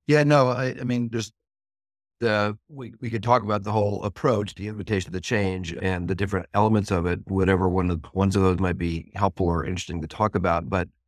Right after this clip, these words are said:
I literally just stepped out of a training we're doing with family members ten minutes ago. And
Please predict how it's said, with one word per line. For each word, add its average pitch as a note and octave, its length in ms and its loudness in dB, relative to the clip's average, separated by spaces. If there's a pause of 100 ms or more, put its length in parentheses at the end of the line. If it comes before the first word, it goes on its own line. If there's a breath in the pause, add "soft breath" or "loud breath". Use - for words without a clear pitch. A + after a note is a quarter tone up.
(160)
I G#2+ 80 -2
literally A#2 360 2
just G#2+ 400 -4 (340)
stepped A2+ 320 -2
out G#2 200 4
of F#2+ 100 -2
a F#2 100 0
training G#2+ 440 -2
we're F#2 120 -2
doing F#2 360 -2
with F2+ 180 -2
family A2+ 360 2
members F2 480 -2 (160)
ten G2 200 0
minutes G2+ 260 0
ago. E2+ 280 0 (380)
And F#2+ 600 2